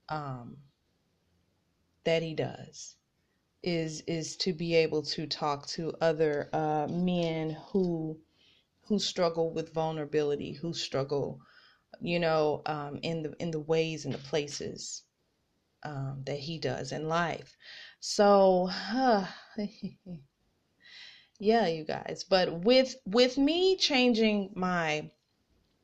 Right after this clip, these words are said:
diet, with me, um, backing off of the main course being meat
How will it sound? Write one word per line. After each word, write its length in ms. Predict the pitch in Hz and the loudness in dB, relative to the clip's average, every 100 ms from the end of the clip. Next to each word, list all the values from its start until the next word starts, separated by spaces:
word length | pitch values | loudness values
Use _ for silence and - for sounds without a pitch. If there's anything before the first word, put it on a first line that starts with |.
| _ _ _ - - | _ _ _ -8 -2
diet, 540 | 180 180 160 143 135 - _ _ _ _ _ - - - - | 2 4 4 2 0 -4 _ _ _ _ _ -20 -20 -20 0
with 220 | 196 175 | 2 4
me, 680 | 190 202 214 208 208 190 - - | 6 6 8 8 6 4 0 0
um, 500 | 185 180 175 165 160 156 | 2 4 2 0 -2 -8
backing 600 | 165 202 196 226 220 180 - | -2 4 6 4 2 0 0
off 340 | 170 185 190 | 2 2 2
of 300 | 160 143 139 143 - | 0 0 -2 -8 -6
the 140 | 175 | 0
main 500 | 180 180 196 202 196 | 4 6 8 8 8
course 400 | 196 - 196 202 | 6 6 6 4
being 340 | 175 196 190 185 | 2 2 2 2
meat 460 | 190 190 - - | 2 2 -2 -12